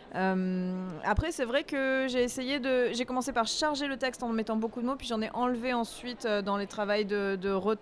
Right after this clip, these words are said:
quand j'ai repris le texte, histoire que ce soit lisible.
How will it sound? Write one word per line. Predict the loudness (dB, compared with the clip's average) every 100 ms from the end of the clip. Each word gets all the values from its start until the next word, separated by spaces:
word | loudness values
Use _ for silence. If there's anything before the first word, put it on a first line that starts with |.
| -6 -4
quand | -2
j'ai | 0
repris | 0 0 -2 -2
le | -2
texte, | -2 -6 -10 -20 -20 -20 -14
histoire | -4 0 0
que | -2
ce | -4
soit | -4
lisible. | -4 -6 -6 -8